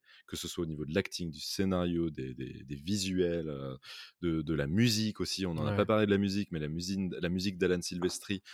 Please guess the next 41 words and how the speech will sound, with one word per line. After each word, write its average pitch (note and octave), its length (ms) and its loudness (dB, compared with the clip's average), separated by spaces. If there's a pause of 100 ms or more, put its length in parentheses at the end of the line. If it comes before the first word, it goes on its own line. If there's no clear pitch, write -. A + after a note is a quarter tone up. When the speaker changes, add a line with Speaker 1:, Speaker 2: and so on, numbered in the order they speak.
Speaker 1:
ce - 140 -8
thème, G2 400 4 (300)
euh, C#2+ 140 -4
Speaker 2:
Ouais. G#2 120 0
Speaker 1:
des G2 100 0
Avengers, F#2+ 540 4 (400)
est C2+ 80 -10
juste - 460 -8 (180)
Speaker 2:
Incroyable. G#2 420 2 (720)
Speaker 1:
magique, G#2+ 560 2
enfin, E2+ 200 2
Speaker 2:
Mhm. D#2+ 60 4
Speaker 1:
voilà, G2+ 280 2
qui F2 200 -2
est - 20 4
encore F2+ 400 4
au-, E2+ 360 4
aujourd'hui, F2+ 320 2
j'ai-, E2 160 -4
j'aime D2+ 220 -6
beaucoup E2+ 200 -4
dire F2+ 120 4
encore E2 220 0
aujourd'hui, F2+ 280 0
mais D2+ 100 -4
je F2+ 120 6
le A2 120 6
dis G2 120 -2
encore F2+ 240 0
aujourd'hui, F2+ 320 0
Speaker 2:
Mhm. F#2+ 60 -6 (440)
Speaker 1:
euh, F2 840 4
et, G2+ 260 8
euh, D#2 680 0 (120)
et, - 520 -12
et E2 40 -6
monumental. E2+ 600 2 (300)
Donc G2+ 120 2
Speaker 2:
Ouais. F#2 40 2
Speaker 1:
voilà, F2+ 340 2
enfin, A#1+ 160 -18